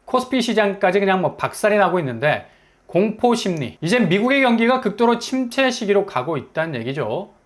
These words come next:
금리 인하 빨리 해야 하는 거 아닌가? 뭐 이것도 해법이 그렇게 정확하게 될 수도 없는 거고요. 이미 재정 적자에 구멍이 너무 커진 미국은 다시 이걸 메꾸기 위해서 달러 확대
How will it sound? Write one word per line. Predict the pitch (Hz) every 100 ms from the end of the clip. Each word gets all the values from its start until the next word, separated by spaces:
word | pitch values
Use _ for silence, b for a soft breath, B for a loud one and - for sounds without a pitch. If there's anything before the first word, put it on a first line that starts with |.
| _ _
금리 | 202 226 226
인하 | 220 220
빨리 | 220 220
해야 | 220
하는 | 220 233
거 | 240
아닌가? | 156 165 233 - _ _ _ _ _ _
뭐 | 233
이것도 | 208 233 -
해법이 | 254 262 247
그렇게 | 214 180 214 185 131 - _ _ _ _ _ _ _ _ _ _
정확하게 | - - 156 202 220
될 | 160
수도 | - 175
없는 | 107 165
거고요. | 220 139 110 101 165
이미 | 190 247
재정 | - 135 190 233
적자에 | 233 240 233 220 185 - - _ _
구멍이 | 180 208 233
너무 | 180 170 190
커진 | 214 214
미국은 | 139 151 165 220 120 b b b -
다시 | 170 214
이걸 | 190 214
메꾸기 | 127 151 226 220 214
위해서 | 160 185 135 - _
달러 | 208 226 233
확대 | 226 233 - 233 226